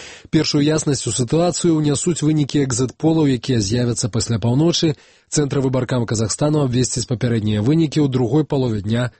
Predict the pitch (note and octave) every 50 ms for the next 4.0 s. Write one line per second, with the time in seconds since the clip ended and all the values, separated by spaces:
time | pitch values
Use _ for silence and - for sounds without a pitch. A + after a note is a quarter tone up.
0 | _ _ - - C#3 A#2+ - A#2+ A2 G#2 - A#2 G2+ A#2 A2+ B2 A#2 - - -
1 | C#3+ B2+ B2 B2 A#2 A2 G2 E2+ - _ _ _ _ _ _ _ _ _ - -
2 | - - - - - - - - - _ _ - _ - D3+ D#3 E3 F3 G#3 A#3
3 | A3 - - G#3 G#3 G3+ F#3+ D#3+ E3+ D3+ - F#3 F3+ E3 E3 E3 D#3 - - C3